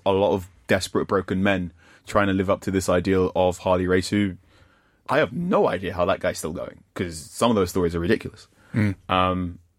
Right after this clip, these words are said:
Speaker 1: one thing I always point, like, is scorched into my brain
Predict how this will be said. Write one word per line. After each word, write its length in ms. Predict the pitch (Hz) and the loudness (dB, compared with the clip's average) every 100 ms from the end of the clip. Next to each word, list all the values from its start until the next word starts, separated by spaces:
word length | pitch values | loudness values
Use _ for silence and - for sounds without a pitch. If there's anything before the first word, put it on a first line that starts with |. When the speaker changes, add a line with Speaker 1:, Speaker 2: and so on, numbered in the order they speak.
| _ _ _ _ _ _ _ _ _ | _ _ _ _ _ _ _ _ _
Speaker 1:
one 280 | - 123 131 | -2 0 0
thing 220 | 120 117 | 2 2
I 40 | 113 | 4
always 240 | 110 104 | 4 2
point, 380 | - - 110 - | -4 0 0 2
like, 180 | 95 90 - | 0 0 0
is 280 | 101 85 - - - - | 0 0 -10 -18 -16 -2
scorched 640 | - - - 123 - - | 0 2 2 0 0 -2
into 180 | 101 90 | -2 0
my 120 | 92 | 0
brain 360 | 90 90 85 | 2 0 -2